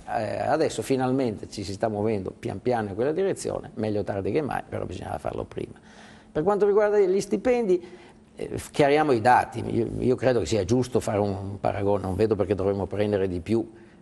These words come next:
eh, a dei, dei, dei parlamentari europei. C'è stata un le-, una leggera diminuzione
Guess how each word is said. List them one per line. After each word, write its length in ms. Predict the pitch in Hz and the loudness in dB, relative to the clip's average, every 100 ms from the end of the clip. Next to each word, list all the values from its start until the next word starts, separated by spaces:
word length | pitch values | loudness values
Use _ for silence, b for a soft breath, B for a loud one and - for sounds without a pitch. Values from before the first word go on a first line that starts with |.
| - | -14
eh, 160 | - 110 | -6 -4
a 200 | - 104 | -2 -2
dei, 300 | 101 98 104 | 0 -2 -2
dei, 1040 | 95 98 98 98 107 104 107 107 - 110 104 | -6 -6 -6 -6 -6 -6 -4 -6 -8 -8 -8
dei 160 | 101 - | -10 -8
parlamentari 540 | - 107 101 98 110 | -8 -6 -6 -2 0
europei. 440 | 107 104 117 104 104 - 131 127 110 | 2 0 0 0 0 -6 -12 -10 -8
C'è 160 | - 107 | -4 0
stata 300 | 127 131 123 | 0 2 2
un 80 | |
le-, 120 | 107 101 107 | 2 0 0
una 220 | 104 107 | 2 2
leggera 380 | 104 98 123 113 | 2 2 2 2
diminuzione 800 | 110 117 170 190 208 208 123 | 0 0 0 2 2 2 -2